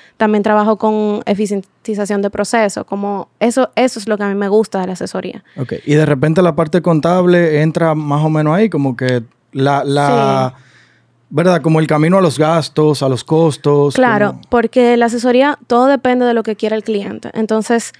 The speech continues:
Speaker 1: si el cliente quiere, por ejemplo, recortar costos o quiere que se le haga una auditoría financiera, pues entonces eso también se hace. Pero normalmente las asesorías que yo hago es de estructura organizacional,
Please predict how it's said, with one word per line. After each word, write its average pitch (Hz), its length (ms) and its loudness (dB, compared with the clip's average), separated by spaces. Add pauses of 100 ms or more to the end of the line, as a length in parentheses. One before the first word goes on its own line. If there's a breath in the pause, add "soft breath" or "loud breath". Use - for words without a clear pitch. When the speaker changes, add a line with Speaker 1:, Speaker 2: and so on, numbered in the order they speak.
(260 soft breath)
Speaker 1:
si - 180 0
el 226 100 4
cliente 226 480 0
quiere, 262 300 2
por 214 140 -6
ejemplo, 208 260 -2
recortar 214 540 -2
costos 233 560 -2 (160)
o 220 120 -2
quiere 214 280 0
que 233 100 -2
se 233 140 -2
le 220 80 2
haga 214 180 2
una 226 160 0
auditoría 220 400 2
financiera, 208 760 0 (520 soft breath)
pues 214 160 2
entonces 208 340 0
eso 220 180 0
también 214 280 -2
se 214 100 -2
hace. 240 300 0
Pero 208 180 -2
normalmente 233 840 0
las 220 420 0
asesorías 220 560 0
que 254 140 0
yo 247 180 4
hago 208 380 0
es 208 300 -2
de 220 440 2
estructura 214 480 -4
organizacional, 220 800 -2